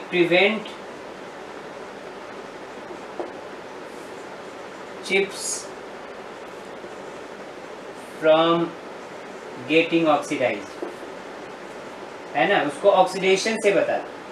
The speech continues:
बचाता है, getting oxidized, ठीक है। That is the answer कि नाइट्रोजन क्यों फ्लश किया जाता है, क्योंकि नाइट्रोजन एक इनर्ट गैस है, वो किसी से रिएक्ट नहीं करता।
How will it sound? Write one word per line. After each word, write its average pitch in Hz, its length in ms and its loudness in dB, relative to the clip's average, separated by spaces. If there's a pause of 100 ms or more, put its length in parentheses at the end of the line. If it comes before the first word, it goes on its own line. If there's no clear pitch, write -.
बचाता - 380 -2
है, - 80 -6 (120)
getting 165 360 4
oxidized, 120 520 -2 (1120)
ठीक 175 160 -2
है। - 160 2 (760)
That 180 220 12
is 202 220 6
the 170 240 8
answer 208 320 6 (360)
कि 190 80 -2
नाइट्रोजन 180 460 6
क्यों 214 140 4
फ्लश 208 300 10
किया 208 120 2
जाता 202 280 8
है, 208 260 6 (300)
क्योंकि 190 200 4
नाइट्रोजन 190 400 6
एक 214 560 10 (520)
इनर्ट 185 380 6
गैस 190 260 8
है, 196 80 4
वो 190 60 6
किसी 190 300 2
से 208 160 10
रिएक्ट 190 340 6
नहीं 190 180 2
करता। - 360 6